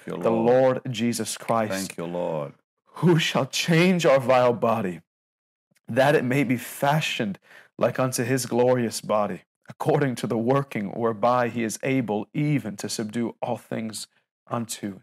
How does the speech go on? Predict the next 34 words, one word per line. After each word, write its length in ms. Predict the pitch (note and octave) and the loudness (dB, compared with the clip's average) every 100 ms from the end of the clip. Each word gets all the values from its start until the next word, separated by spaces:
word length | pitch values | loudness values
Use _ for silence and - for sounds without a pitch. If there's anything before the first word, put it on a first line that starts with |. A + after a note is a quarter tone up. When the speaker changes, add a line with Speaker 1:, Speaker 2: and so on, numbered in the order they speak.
| - | -16
Speaker 2:
himself. 360 | G#2 - - F#2 | -10 -6 -6 -6
Speaker 1:
You 60 | |
know, 60 | E2+ | -6
I 40 | D2+ | -6
love 220 | E2 E2 | -4 -6
it 100 | D#2 | -8
when 140 | - C#2+ | -12 -14
I 80 | C#2+ | -14
see 240 | - D#2+ | -14 -14
these 280 | C2 D2 _ | -14 -18 _
young 200 | D2 C#2+ - | -16 -14 -16
people 280 | D#2 - | -16 -16
love 240 | C#2 C#2+ C#2 | -12 -10 -10
the 200 | - - | -12 -6
Lord 120 | D2+ | -2
Speaker 2:
<clears throat> 100 | D#2+ | -2
Speaker 1:
like 160 | D2 _ | -2 _
they 140 | - - | -20 -20
do. 140 | D#2 | -20
Like, 160 | C#2+ C#2+ _ _ _ _ _ _ | -18 -18 _ _ _ _ _ _
Speaker 2:
That's 240 | - - - | -14 -10 -10
so 80 | - | -8
Speaker 1:
he's, 140 | - | -10
Speaker 2:
powerful. 240 | - - F2 | -10 -8 -10
Speaker 1:
he's 80 | |
about 300 | D2 D#2 D#2 | -8 -8 -8
to 80 | - | -14
cry. 400 | - - D#2 D2+ | -20 -14 -12 -12
They're 200 | C#2+ D2 C#2 | -16 -20 -14
reading 300 | D2+ C#2+ C2+ | -12 -12 -16
the 100 | C2 | -16
Word 260 | C2+ C#2+ | -18 -18
of 100 | C2+ - | -20 -20
God. 440 | - D2+ D2 C#2+ | -20 -18 -18 -18